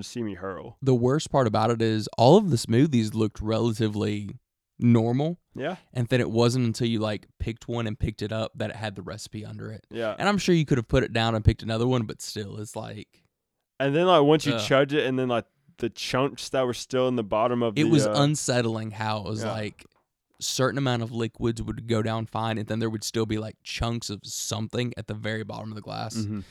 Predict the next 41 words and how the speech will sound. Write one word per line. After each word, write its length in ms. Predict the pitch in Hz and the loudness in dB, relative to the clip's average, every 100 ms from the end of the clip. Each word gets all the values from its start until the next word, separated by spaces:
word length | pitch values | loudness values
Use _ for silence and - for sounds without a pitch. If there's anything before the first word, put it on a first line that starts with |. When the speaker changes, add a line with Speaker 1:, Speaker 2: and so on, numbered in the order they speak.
| - _ - | -20 _ -10
Speaker 2:
It 80 | 110 | -4
was, 260 | 107 104 | -2 -2
uh, 380 | 104 104 104 107 120 _ _ _ _ - | -6 -8 -12 -14 -16 _ _ _ _ -2
ugh. 320 | 120 107 101 117 _ _ - | 0 0 -2 -14 _ _ 0
I, 140 | 127 - | 0 2
I, 220 | 127 131 113 - | 2 2 0 -2
I'm 260 | 127 120 113 | 0 0 -2
very 280 | 120 110 110 | -6 -8 -8
glad 240 | 87 - | -10 -10
I, 140 | - - | -10 -10
I 380 | - 107 101 87 - 110 | -10 -10 -10 -14 -16 -14
did 160 | 107 | -12
not 160 | 107 - | -10 -10
have 100 | 101 | -14
to 60 | - | -14
drink 260 | 107 104 | -14 -14
that. 180 | - 107 | -12 -12
Speaker 1:
Yeah. 140 | 92 - _ _ _ _ _ _ | -14 -18 _ _ _ _ _ _
So 160 | - | -6
then 240 | 117 165 185 | 0 0 2
we 120 | 165 | 2
have, 340 | 135 123 120 107 | 2 4 2 2
uh, 420 | 104 110 107 107 87 _ _ _ - | 0 0 0 -2 -8 _ _ _ -6
you'd 140 | 117 | 0
also 260 | 123 127 131 | 2 0 -2
have 160 | 120 | -4
to 120 | - 110 | -4 -2
go 300 | 113 113 113 | 2 2 0
find 380 | - 127 143 | 0 0 0
Chris 280 | 135 131 - | -2 -4 -4
Harrison 580 | - 107 110 - 101 95 _ _ _ _ | -2 -2 -2 -6 -12 -12 _ _ _ _
and 140 | 110 107 | -14 -8
have 260 | 117 123 | -6 -4
him 160 | 127 110 | -6 -8
sign 400 | - 120 131 120 | -6 -2 -2 0
your 160 | 104 | -2
buttocks, 760 | 98 113 - 90 92 - - - _ _ _ - | -2 -4 -4 -8 -8 -14 -20 -20 _ _ _ -8
which 260 | 120 120 - | -4 -4 0
I 200 | 123 160 | 2 2
thought, 480 | - 156 135 123 107 | 4 6 8 8 4
like, 600 | 120 110 98 - - | 2 2 0 -4 -8